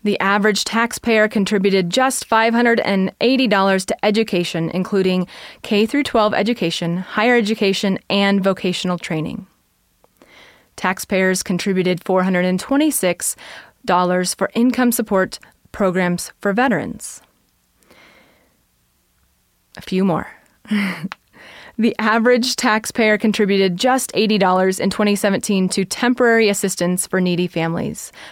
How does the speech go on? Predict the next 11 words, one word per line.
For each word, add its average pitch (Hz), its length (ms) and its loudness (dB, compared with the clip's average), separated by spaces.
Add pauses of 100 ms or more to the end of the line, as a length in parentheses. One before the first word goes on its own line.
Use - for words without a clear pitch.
better 208 220 2
known 226 260 4
as 196 280 0
welfare. 175 640 -2 (1000)
For 175 260 0
the 226 140 2
record, 180 500 0 (460)
eighty 196 260 2
dollars 170 580 2
for 170 160 -4
welfare, 165 520 -2